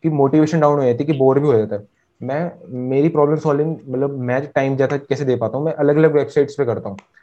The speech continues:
अ, जैसे लीड कोड पे अलग है, एड कोडर पे, मतलब एड कोडर पे करता हूँ, उसमें क्या है अलग टाइप के क्वेश्चंस है, तो माइंड अलग लगता है। लीड कोड पे क्या है, सिंपल स्टेटमेंट है, वो उसमें ईजी, जब मुझे ऐसा लगता है ना कि यार भाई बहुत प्रॉब्लम्स, मतलब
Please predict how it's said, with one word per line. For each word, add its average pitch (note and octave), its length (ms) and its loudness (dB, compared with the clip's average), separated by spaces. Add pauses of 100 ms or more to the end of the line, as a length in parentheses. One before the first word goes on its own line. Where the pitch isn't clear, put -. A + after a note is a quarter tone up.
(280)
अ, B2+ 100 -2
जैसे C3 300 -2
लीड C3+ 280 0
कोड C#3 240 2
पे C#3+ 60 4
अलग B2+ 200 4
है, B2+ 160 0
एड B2+ 140 -2
कोडर C3+ 280 0
पे, C#3+ 200 -4 (140)
मतलब B2 200 -6
एड A#2+ 180 0
कोडर C3 220 -2
पे C3+ 100 -2
करता C3 220 -2
हूँ, D3+ 100 -8
उसमें D3 260 -6
क्या D3 120 0
है F3 180 -4 (680)
अलग E3+ 180 0
टाइप C#3 200 0
के C3+ 60 -4
क्वेश्चंस A2+ 380 -4
है, G2+ 160 -4 (240)
तो B2+ 80 -2
माइंड B2+ 260 2
अलग C#3+ 260 2
लगता A#2 260 0
है। G2+ 60 -2
लीड B2+ 240 -2
कोड D3 200 2
पे D3 80 -2
क्या C#3+ 140 0
है, D#3 160 0
सिंपल D3 580 -6 (140)
स्टेटमेंट B2+ 520 -2
है, A#2+ 220 0
वो A#2+ 160 -4
उसमें D3 340 -2
ईजी, C3+ 160 -4
जब C3+ 140 0
मुझे C#3 200 2
ऐसा C#3+ 180 0
लगता C3 180 -6
है C3+ 60 -4
ना C#3+ 60 -8
कि C#3+ 60 -4
यार C3+ 100 -4
भाई B2+ 200 -2
बहुत B2 480 -6
प्रॉब्लम्स, A#2+ 460 0 (160)
मतलब B2 280 -2